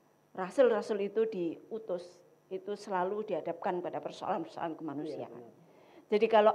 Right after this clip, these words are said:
Speaker 1: agama menistakan kemanusiaan, menebar kebencian, itu bukan agama dan harus ditolak. Dan memahami adalah kunci. Dan itu hanya bisa dilakukan ap-, eh, kalau kita menempatkan kitab suci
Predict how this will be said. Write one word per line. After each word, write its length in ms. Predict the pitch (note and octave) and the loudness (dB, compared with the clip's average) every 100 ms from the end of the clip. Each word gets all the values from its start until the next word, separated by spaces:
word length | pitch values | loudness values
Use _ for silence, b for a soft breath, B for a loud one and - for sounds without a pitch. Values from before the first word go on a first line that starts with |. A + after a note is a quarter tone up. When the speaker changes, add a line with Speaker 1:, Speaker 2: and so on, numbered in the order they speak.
| A3 | 8
Speaker 1:
agama 560 | G#3 - C4 C4 F#3 | 6 8 6 6 4
menistakan 800 | F#3 G3+ G3+ - G#3+ G3 G3+ F3+ | 2 0 -2 -2 -2 0 0 2
kemanusiaan, 720 | F3+ F3 F3 F3 F3+ E3 D3 | 2 0 -2 -2 -4 -6 -6
menebar 640 | C#3+ E3 F#3 G#3+ - G3 F3+ | -8 -4 -2 -4 0 0 0
kebencian, 560 | D#3 E3+ D#3 D3+ F#3+ F#3+ | -4 -8 -8 -6 -6 -6
itu 100 | F#3 | -12
bukan 240 | - E3+ C#3+ | -10 -10 -8
agama 260 | D#3+ D#3+ G3+ | -10 -8 -6
dan 160 | F3 | -6
harus 160 | E3 D#3+ | -6 -8
ditolak. 480 | E3 - B2+ C3+ - - _ _ _ - - B B B B B - | -14 -10 -10 -12 -16 -20 _ _ _ -20 -20 B B B B B 6
Dan 320 | G#3+ G#3+ B3 | 8 8 8
memahami 640 | E4 F4+ - C4 C4+ E4 | 8 8 6 6 6 6
adalah 320 | C4 A#3 A3+ | 8 8 8
kunci. 640 | A3+ G#3+ G3+ E3 C#3 - - - - - - _ _ _ - b b b A#3+ | 4 0 -2 -6 -10 -12 -20 -20 -20 -20 -20 _ _ _ -20 b b b 6
Dan 160 | D4 | 6
itu 160 | C#4+ F4+ | 4 4
hanya 320 | B3+ A#3 A3+ | 4 6 4
bisa 320 | G3+ F3+ B3+ | 2 2 2
dilakukan 640 | B3+ G3+ F#3+ F3+ - B3 - | 4 2 2 0 2 2 0
ap-, 320 | F#3+ F#3 - F#3+ | -4 -4 -4 2
eh, 180 | F3+ F3 | 2 4
kalau 240 | G3+ C#4 | 4 4
kita 240 | D4 C#4+ C#4 | 4 0 0
menempatkan 880 | C#4 C4+ B3+ B3 - - C4+ B3+ B3+ B B B | 0 -2 0 0 0 2 2 2 -2 B B B
kitab 400 | C#4 C#4 C#4 C#4+ | -4 2 0 0
suci 640 | - C4+ C4+ A3 G3+ C#4 | -4 -4 -4 -8 -6 -6